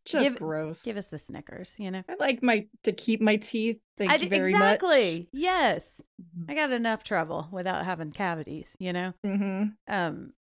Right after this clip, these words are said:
Speaker 2: I was gonna say something else about candy, but let's move on 'cause this is not a candy <laughs> podcast. I'm sure I'll remember it at some point and go on.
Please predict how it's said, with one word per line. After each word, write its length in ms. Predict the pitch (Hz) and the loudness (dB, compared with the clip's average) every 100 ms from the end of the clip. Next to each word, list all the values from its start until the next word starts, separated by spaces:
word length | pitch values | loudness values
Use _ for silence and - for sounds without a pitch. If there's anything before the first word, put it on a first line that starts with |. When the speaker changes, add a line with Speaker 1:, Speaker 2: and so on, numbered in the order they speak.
| _ _ _ _ _ _ _ _ - | _ _ _ _ _ _ _ _ -14
Speaker 2:
I 80 | 180 | -12
was 100 | 165 | -10
gonna 160 | 160 151 | -12 -12
say 120 | 180 | -12
something 240 | 165 180 | -12 -10
else 140 | 180 - | -10 -8
about 200 | 160 - | -10 -10
candy, 480 | 190 180 175 165 - _ _ _ - | -10 -8 -8 -10 -14 _ _ _ -4
but 260 | 196 285 - - | 2 2 0 -10
let's 240 | 247 277 240 | -2 -2 -2
move 200 | 185 165 | -4 -2
on 160 | 160 | -4
'cause 100 | 208 | -6
this 140 | 208 196 | -8 -6
is 100 | 190 | -2
not 160 | 175 | -2
a 60 | 175 | -2
candy 300 | 226 214 220 | -4 -2 0
<laughs> 180 | 208 269 | 2 2
podcast. 640 | 254 - 330 - 392 - - - - | 2 2 -2 -2 -12 -12 -10 -6 4
I'm 140 | 370 415 | 4 6
sure 220 | 381 330 | 8 10
I'll 140 | 277 | 10
remember 380 | 262 240 240 220 | 8 8 6 6
it 80 | 214 | 6
at 160 | 214 | 4
some 200 | 220 185 | 4 2
point 320 | 185 185 180 165 | 6 6 6 4
and 220 | 180 180 | 0 2
go 140 | 175 | 2
on. 100 | 170 | 2